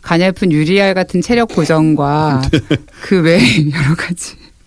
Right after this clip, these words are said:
Speaker 1: 약간 기력 보존을 위해 해 내린 특단의 결정이고요.
Speaker 2: 예, 뭐 저뿐만 아니고 저 최 팀장하고 이용 기자도 그 덕을 또 보십니다.
Speaker 1: 네, 그렇습니다.
Speaker 2: 왜냐? 어, 최 팀장이 빠지는 프로가 바로 사 주차에 신설되는 코너인, 어, 제목은 아직 안 정했어요.
Speaker 1: 네.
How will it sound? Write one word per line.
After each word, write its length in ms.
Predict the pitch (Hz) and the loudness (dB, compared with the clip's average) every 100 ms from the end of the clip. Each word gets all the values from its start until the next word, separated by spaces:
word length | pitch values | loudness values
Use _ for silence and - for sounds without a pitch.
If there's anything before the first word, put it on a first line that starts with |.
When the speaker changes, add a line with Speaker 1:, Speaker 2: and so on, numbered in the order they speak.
| - - | -10 -6
Speaker 1:
약간 220 | 180 190 | -2 -2
기력 340 | - 208 220 - | 0 2 2 2
보존을 460 | 190 196 196 180 | 0 2 0 0
위해 240 | 156 160 165 | 0 2 2
해 580 | 170 180 170 165 156 - | 0 0 0 0 0 0
내린 320 | 156 156 160 | 0 2 2
특단의 400 | 240 - 226 208 | -2 0 0 0
결정이고요. 800 | 196 135 156 151 135 160 156 127 147 - - | -2 -2 -2 -2 -2 -2 -2 -4 -8 -12 -2
Speaker 2:
예, 220 | 147 143 | 0 2
뭐 120 | 135 | 0
저뿐만 560 | 139 160 185 - 220 226 | 2 4 4 2 0 2
아니고 440 | 175 165 175 175 143 170 | 2 2 2 0 -2 -4
저 120 | 147 | -4
최 100 | 147 | -4
팀장하고 460 | 160 175 156 147 143 117 | -4 0 0 0 -2 -4
이용 300 | 135 135 156 | -2 0 2
기자도 360 | 135 127 120 151 | 0 0 0 0
그 120 | - | -2
덕을 420 | 135 120 143 120 101 | 0 2 2 0 -2
또 100 | 107 | -4
보십니다. 480 | 117 - 107 98 95 | -4 -4 -4 -2 0
Speaker 1:
네, 80 | 151 | 0
그렇습니다. 500 | 151 - 123 92 - - - - | -4 -2 -4 -4 -8 -14 -12 -2
Speaker 2:
왜냐? 400 | 151 170 101 95 - _ - | 2 2 0 -6 -18 _ -4
어, 120 | 110 | -2
최 120 | - | 0
팀장이 340 | 214 220 214 190 | 0 2 2 2
빠지는 320 | 180 180 180 | 2 2 0
프로가 260 | - 165 156 | 0 0 2
바로 320 | 127 131 123 | 2 2 2
사 160 | - | 0
주차에 320 | 180 196 156 127 | 0 0 0 0
신설되는 480 | 202 202 202 127 | 2 2 2 0
코너인, 580 | 113 135 120 123 202 254 - - - | -2 -2 0 2 2 0 -6 -20 -6
어, 300 | 110 98 92 | -2 -2 -2
제목은 280 | - 160 214 | 0 2 2
아직 160 | 143 165 | 2 0
안 120 | 110 | 0
정했어요. 520 | 131 143 - 104 135 160 | 2 0 0 2 2 0
Speaker 1:
네. 240 | 147 139 | -6 -8